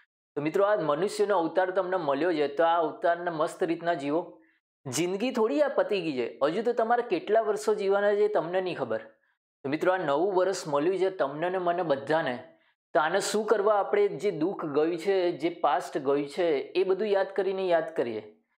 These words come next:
મિત્રો, આને વેડફવાનું નથી. જે બધું આપણી જોડે બની ગયું છે, બધું જતું રહ્યું છે, એ ગતું રહ્યું, તેલ પીવા ગયું. પણ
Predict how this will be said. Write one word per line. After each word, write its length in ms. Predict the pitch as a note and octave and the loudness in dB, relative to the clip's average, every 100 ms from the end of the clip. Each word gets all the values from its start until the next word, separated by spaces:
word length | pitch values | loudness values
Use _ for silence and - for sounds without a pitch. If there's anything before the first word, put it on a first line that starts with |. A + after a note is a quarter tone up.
| _ _ _ | _ _ _
મિત્રો, 220 | C#3+ F3+ | -2 2
આને 160 | F#3+ F#3+ | 2 4
વેડફવાનું 680 | F#3 E3+ F#3 F#3 F#3 F#3+ F#3 | 2 2 0 2 2 2 0
નથી. 220 | F3+ C#3+ B2 - _ _ _ | 0 -2 -4 -18 _ _ _
જે 240 | A#2+ C3 F#3 G3+ | -4 0 2 2
બધું 440 | F#3 F3 G3 F#3+ | 0 0 2 2
આપણી 260 | F3 F#3 F#3 | 2 0 0
જોડે 200 | F3+ F#3 | 2 2
બની 340 | D3 D3 F3 | 0 -2 -4
ગયું 160 | E3+ F3 | -2 -2
છે, 120 | F#3 | 0
બધું 320 | E3 D#3+ E3+ C#3 | -2 0 -2 0
જતું 280 | C#3 F#3 | 0 0
રહ્યું 180 | F3+ E3+ | 0 0
છે, 140 | F3+ G3 | 0 0
એ 100 | F#3 | 2
ગતું 300 | F#3+ B3 A#3+ | 0 0 -2
રહ્યું, 200 | G#3 - | -2 0
તેલ 240 | G#3 G#3+ | 0 2
પીવા 220 | G3+ E3+ D3 | 2 0 0
ગયું. 120 | D3 | -2
પણ 160 | F3+ | 0